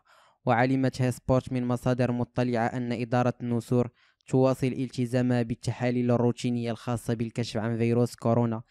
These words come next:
لمتابعة الحالة الوبائية بالفريق بشكل دقيق.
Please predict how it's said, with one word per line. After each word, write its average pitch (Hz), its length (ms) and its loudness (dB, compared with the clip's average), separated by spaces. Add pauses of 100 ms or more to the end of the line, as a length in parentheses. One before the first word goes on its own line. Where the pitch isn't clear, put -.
(280)
لمتابعة 120 680 -2
الحالة 123 320 2
الوبائية 120 540 2
بالفريق 117 540 -2
بشكل 117 380 -6
دقيق. 113 420 -6